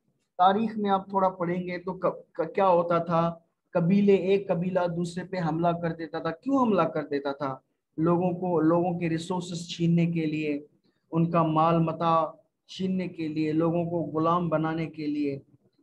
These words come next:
ठीक है बेटा, gaining resources। defending against attack, और कभी-कभी आप पे हमला होता था और आप भी गुस्से में आ जाते थे, आप भी उसका जवाब देते थे।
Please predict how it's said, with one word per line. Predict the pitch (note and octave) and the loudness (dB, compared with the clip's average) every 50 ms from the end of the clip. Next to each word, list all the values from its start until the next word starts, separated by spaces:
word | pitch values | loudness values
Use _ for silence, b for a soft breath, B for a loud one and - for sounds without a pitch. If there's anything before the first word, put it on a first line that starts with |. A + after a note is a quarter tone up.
| _ _ | _ _
ठीक | - A3+ A3+ | -10 -8 -6
है | D#4 | -4
बेटा, | C4 G#3+ F#3+ F3 | -2 -2 -2 -2
gaining | E3 D#3+ - E3 F3+ G3 G#3+ G#3+ G#3 | -2 -4 -4 -4 -2 0 0 0 0
resources। | F#3+ F#3+ - - G#3 G3 F#3+ - F3 D3+ - - - - _ _ _ _ _ _ _ _ _ _ _ _ _ _ _ _ - F3 | -2 -2 -2 2 4 4 4 2 -2 -8 -10 -10 -14 -20 _ _ _ _ _ _ _ _ _ _ _ _ _ _ _ _ -4 -4
defending | F3+ F3 - G#3+ G#3+ A3 A3+ A3+ A3 | -4 -2 -2 -2 0 2 2 2 2
against | G#3 G3 G3 G#3 A3 G#3+ - | 0 0 0 0 -2 -2 -4
attack, | - C3+ - - D#3+ D#3 D3 C3+ - - _ _ _ _ _ _ _ _ _ - | -6 -8 -6 -4 -2 -2 -2 -4 -6 -12 _ _ _ _ _ _ _ _ _ -2
और | D#3 E3+ E3 E3+ | -2 0 2 2
कभी-कभी | G3 F#3 F#3+ F#3+ F#3 G3 F3+ G3 F#3+ | 0 0 0 2 0 2 2 4 4
आप | F3+ E3+ F3 E3+ E3+ | 4 4 2 0 -2
पे | F#3+ | -2
हमला | F#3+ E3+ D#3+ D3+ D#3+ E3 F3 | -2 -2 0 -2 0 0 0
होता | F3+ F3 E3+ F3 E3+ F3+ F3 F3 - | 2 2 0 0 -2 -4 -6 -4 -4
था | F#3+ | -4
और | F3+ F3 E3+ E3 | -2 0 0 0
आप | D3 C#3 D3+ E3 E3 D#3+ | 0 0 0 0 -2 -4
भी | F3+ F#3 | -6 -6
गुस्से | E3 D#3+ E3 E3 - F3 F3 | -4 -4 -4 -4 -2 -2 -2
में | F3 E3+ | -2 0
आ | E3 E3 | 0 -2
जाते | D#3+ D#3+ E3 D#3+ - - | -2 -2 -4 -6 -6 -10
थे, | - F3+ E3 | -8 -6 -4
आप | B2+ C#3 D#3 D#3 D#3+ | 0 0 0 0 0
भी | E3+ F3 | 0 -2
उसका | E3 E3+ E3+ E3+ | -2 0 -2 -4
जवाब | D#3+ E3 D#3 D#3+ E3 E3 | -2 -2 -2 0 0 -2
देते | D#3+ - D#3+ D#3 - D#3+ | -2 -4 -10 -10 -8 -10
थे। | D#3+ - E3+ D#3+ | -10 -6 -6 -6